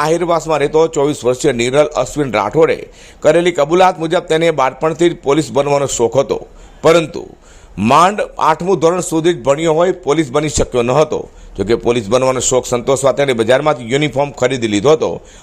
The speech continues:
અને પોતાને પોલીસની નોકરી મળી ગઈ હોવાનું ઘરે મુલાકાત સંબંધીઓને કહેતો હતો. ઘરવાળા કે પછી પરિચિતોએ શંકા નહીં જાય તે માટે છેલ્લા દોઢ મહિનાથી નોકરીએ જતો હોવાનું જણાવી ઘરેથી યુનિફોર્મ પહેરીને નીકળી જતો હતો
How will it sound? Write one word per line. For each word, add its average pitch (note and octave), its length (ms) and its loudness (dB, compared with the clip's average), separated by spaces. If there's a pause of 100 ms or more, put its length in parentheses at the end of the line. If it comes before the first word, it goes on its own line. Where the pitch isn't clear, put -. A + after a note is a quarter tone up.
અને A#2 120 0
પોતાને D3+ 420 0
પોલીસની D#3 420 -2
નોકરી D#3+ 280 2
મળી C#3 260 -2
ગઈ D#3 100 4
હોવાનું D3 300 0
ઘરે B2+ 260 0 (340)
મુલાકાત E3 540 0
સંબંધીઓને D#3 540 -2
કહેતો A#2 340 -2
હતો. F2+ 120 -10 (320)
ઘરવાળા D#3+ 560 4
કે G3 80 0
પછી D#3 380 -4
પરિચિતોએ F#3 560 0
શંકા E3 380 0
નહીં C#3 200 -2
જાય E3+ 240 0
તે D#3+ 80 0
માટે D3+ 240 0
છેલ્લા D3+ 280 0
દોઢ C3 280 0
મહિનાથી D3 380 0
નોકરીએ C#3+ 280 0
જતો B2+ 300 -2
હોવાનું C3 240 -2
જણાવી B2 380 0 (320)
ઘરેથી C#3 300 2
યુનિફોર્મ D#3+ 440 0
પહેરીને D3 320 0
નીકળી C3 320 -2
જતો E3 260 2
હતો C#3+ 140 0